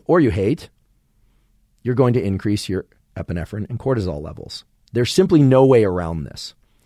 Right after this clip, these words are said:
Let's say you decide to sit down and you're going to do some deep breathing. We all hear about the benefits of deep breathing. So inhale, exhale, inhale, exhale. You're going to get big increases in epinephrine and cortisol.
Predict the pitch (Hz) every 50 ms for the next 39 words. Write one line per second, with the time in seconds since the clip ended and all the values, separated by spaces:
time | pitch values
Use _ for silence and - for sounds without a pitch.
0 | _ _ _ _ _ _ _ _ _ _ _ _ _ _ _ - 110 117 - -
1 | - 151 151 143 139 135 131 117 113 - 127 127 117 113 - - 147 - - 127
2 | 117 117 120 117 110 92 107 107 98 110 107 110 107 101 104 87 107 104 104 -
3 | - - 110 98 95 - - 98 95 139 151 - - - 92 104 120 123 117 104
4 | 92 73 67 69 - _ - - - 82 85 82 90 95 85 90 90 - 82 73
5 | 90 92 95 90 92 92 - 80 69 69 98 101 101 - _ 78 85 85 80 67
6 | 64 60 53 - - - - - 110 113 101 87 80 85 78 69 - - 104 107
7 | - - 98 82 78 71 92 92 87 87 85 80 80 90 98 - - - 71 60
8 | - _ _ _ _ _ _ _ - 101 120 127 131 123 123 120 113 92 104 110
9 | - - 76 80 98 107 101 101 98 92 92 87 - 82 76 78 - 82 90 92
10 | 101 - - _ - 90 - - - 76 - - 76 73 - - - 87 92 101
11 | - _ 117 101 - - 139 127 113 92 - 78 64 - -